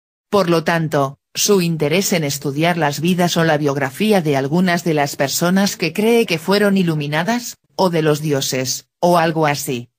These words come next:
es encontrar una pista de cómo les sucedió a ellos para que pueda usar cualquier técnica que ellos usen.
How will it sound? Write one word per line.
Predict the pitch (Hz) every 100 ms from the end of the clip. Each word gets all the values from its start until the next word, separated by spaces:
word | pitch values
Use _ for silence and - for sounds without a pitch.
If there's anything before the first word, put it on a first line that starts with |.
| -
es | 208 196
encontrar | 175 151 143 139 151 160
una | 156 156 139
pista | 180 190 - 165
de | 151 147
cómo | 180 175
les | 151 147
sucedió | - 165 151 131 175 202
a | 160
ellos | 165 175 180 -
para | 151 147
que | 143 151
pueda | 165 170 156
usar | 151 208 233 233
cualquier | 156 139 170 170
técnica | 165 196 202 190 180 190 180
que | 151
ellos | 147 170 175 -
usen. | 147 - 135 139